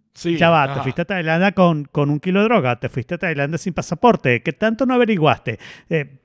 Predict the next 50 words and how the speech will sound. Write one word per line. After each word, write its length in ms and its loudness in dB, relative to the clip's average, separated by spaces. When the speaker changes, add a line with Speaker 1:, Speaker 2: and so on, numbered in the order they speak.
Speaker 2:
con-, 200 -2
¿sabías 420 2
de 80 6
Tailandia 440 -2
de 140 0
antes 240 0
y 40 -2
simplemente 460 -4
no 80 -2
hiciste 300 -4
más 160 0
investigación? 640 0
¿Qué 120 0
fue 140 2
lo 100 2
que 60 -6
hiciste? 480 -8
Ese 180 -2
es 60 6
un 120 8
ejemplo 420 2
que 140 2
yo 80 2
estoy 160 2
de 80 4
acuerdo. 400 0
Mudarte 440 -2
a 40 0
un 60 -6
país, 520 2
sobre 320 0
todo 140 -6
a 40 -6
un 60 -10
país 200 0
tipo 180 -2
Tailandia, 460 0
asumo 520 0
que 80 -2
este 180 2
tipo, 300 -2
ya 120 0
voy 100 2
a 40 2
decir 260 -4
por 160 -6
qué 180 0
es 60 0
americano 520 -2
europeo, 440 0